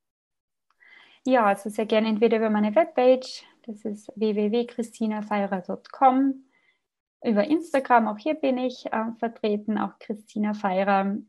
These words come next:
äh, genau, und am besten über E-Mail ist wahrscheinlich der einfachste Weg oder auf Instagram direkt anschreiben, genau.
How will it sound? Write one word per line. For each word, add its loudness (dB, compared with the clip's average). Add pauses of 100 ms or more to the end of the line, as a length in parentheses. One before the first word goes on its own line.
äh, -2
genau, 0
und -4
am -6
besten -2
über 0
E-Mail -2 (120)
ist -10
wahrscheinlich -4
der -4
einfachste -4
Weg 0 (560)
oder 2
auf -6
Instagram -4
direkt -8
anschreiben, -6
genau. -4